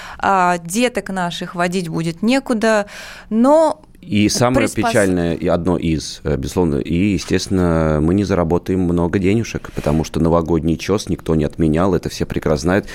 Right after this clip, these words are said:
Speaker 2: Несмотря на то, что он так звучит, но это действительно для людей творческих, а, сейчас не только речь о фигуристах, о нас, а вообще о, вообще любой концертной деятельности, о театрах, о музеях. То есть, ну, к сожалению, страдают очень многие.
Speaker 1: Развлекательной сфере.
Speaker 2: Да.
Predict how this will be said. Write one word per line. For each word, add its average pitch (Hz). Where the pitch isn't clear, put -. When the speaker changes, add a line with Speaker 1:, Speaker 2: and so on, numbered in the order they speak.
Speaker 2:
Несмотря 95
на 92
то, 98
что -
он 90
так 80
звучит, 101
но 92
это 98
действительно 90
для 87
людей 85
творческих, 104
а, 85
сейчас 85
не 82
только 87
речь 82
о 71
фигуристах, 90
о 98
нас, 92
а 73
вообще 78
о, 73
вообще -
любой 104
концертной 101
деятельности, 104
о 87
театрах, 95
о 82
музеях. 90
То -
есть, 78
ну, 85
к -
сожалению, 92
страдают 202
очень 208
многие. 214
Speaker 1:
Развлекательной 180
сфере. -
Speaker 2:
Да. 76